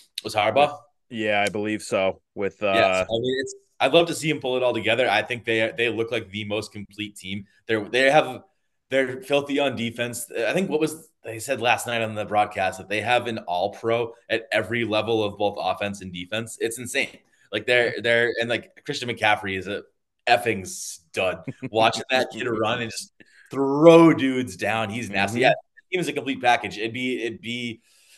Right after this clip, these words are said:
Speaker 1: and seeing what's out there in the league right now, I mean, I think it'd be,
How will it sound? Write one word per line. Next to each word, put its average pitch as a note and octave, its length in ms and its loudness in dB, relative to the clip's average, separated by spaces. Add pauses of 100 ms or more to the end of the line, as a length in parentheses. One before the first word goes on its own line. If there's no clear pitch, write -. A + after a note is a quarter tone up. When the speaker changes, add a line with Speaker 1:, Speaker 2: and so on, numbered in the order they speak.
(140)
Speaker 1:
and C#3+ 200 -4
seeing D3+ 440 0
what's C3+ 240 2
out A#2+ 200 2
there B2 140 0
in A#2+ 60 -4
the A#2 80 -2
league A2 280 -2
right G#2+ 260 -2
now, G2 420 -2
I G2+ 80 -4
mean, A2 140 -4
I G#2+ 180 2
think A#2 220 -6
it'd G#2+ 240 -4
be, G#2 400 -6